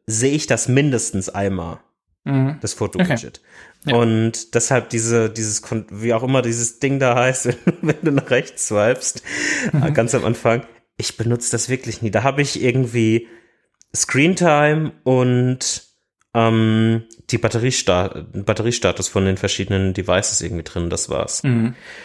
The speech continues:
Speaker 2: Mhm.
Speaker 1: Vielleicht ist Screentime eine Option, die ich vielleicht im, im Wechsel oder als Replacement für diese App-Suggestions verwenden werde.
Speaker 2: Ja.
Speaker 1: Das ist eine, eine mögliche Alternative, die ich noch einplanen würde.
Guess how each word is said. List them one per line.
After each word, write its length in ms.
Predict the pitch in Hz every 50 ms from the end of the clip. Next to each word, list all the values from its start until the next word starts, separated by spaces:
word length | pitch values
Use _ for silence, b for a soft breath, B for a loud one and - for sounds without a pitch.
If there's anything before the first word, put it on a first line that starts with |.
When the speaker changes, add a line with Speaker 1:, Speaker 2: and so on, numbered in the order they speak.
| B B -
Speaker 2:
Mhm. 220 | 135 123 117 127 -
Speaker 1:
Vielleicht 480 | - - 123 110 113 135 160 151 -
ist 120 | 143 - -
Screentime 800 | - - - 135 147 160 156 - 143 147 127 123 127 123 - -
eine 400 | 110 110 110 113 117 117 117 -
Option, 480 | 110 - - - - - 120 117 120 117
die 100 | 117 -
ich 140 | - -
vielleicht 520 | - - 113 104 101 101 110 117 - - -
im, 280 | 110 113 110 107 - - _ _ _ _ _
im 220 | - 117 113 104 104
Wechsel 560 | 110 - - - - - 117 113 107 107 104
oder 340 | 78 98 95 101 98 - -
als 360 | 92 95 95 92 - - -
Replacement 600 | 107 101 - - 107 101 104 - - - 104 95
für 160 | - - 110 92
diese 260 | 95 90 95 98 -
App-Suggestions 1120 | - - - - - - - 90 - - 95 85 - - - - 90 82 85 - - - -
verwenden 480 | - 98 87 90 87 87 92 95 85
werde. 340 | 82 80 - 87 90 104 139 - _ b b b b b b -
Speaker 2:
Ja. 180 | 139 123 117 - _ _ -
Speaker 1:
Das 160 | - 110 107
ist 200 | 120 - - - 113
eine, 280 | 110 104 101 90 101 - -
eine 180 | 123 117 110 107
mögliche 400 | 107 107 107 107 107 95 107 -
Alternative, 500 | 92 - 98 95 90 - - 98 87 87
die 100 | 82 87
ich 120 | 82 - -
noch 140 | 98 87
einplanen 580 | - - 90 90 - 90 85 - 90 92 87 -
würde. 220 | - 85 - -